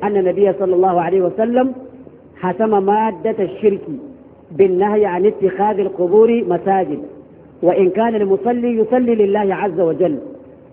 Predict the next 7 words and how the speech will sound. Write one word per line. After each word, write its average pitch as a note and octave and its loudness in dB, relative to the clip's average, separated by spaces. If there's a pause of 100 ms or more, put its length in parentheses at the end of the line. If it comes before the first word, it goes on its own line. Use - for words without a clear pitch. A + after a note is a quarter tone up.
كما G#3+ 0
نهى G#3+ 0
عن G#3+ -2
الصلاة G#3 -2
وقت G3+ 0
طلوع G3 2
الشمس F#3+ 0